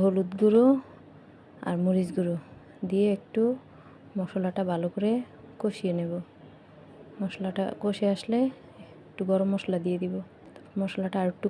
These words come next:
কষিয়ে নেব। মশলাটা কষে আসলে এখানে ভেজে রাখা মাংস আর আলুগুলো দিয়ে দিব, দিয়ে আর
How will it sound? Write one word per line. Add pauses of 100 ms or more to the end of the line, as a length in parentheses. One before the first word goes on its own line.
কষিয়ে
নেব। (800)
মশলাটা (100)
কষে
আসলে (420)
এখানে (520)
ভেজে
রাখা (100)
মাংস (180)
আর
আলুগুলো (120)
দিয়ে
দিব, (920)
দিয়ে
আর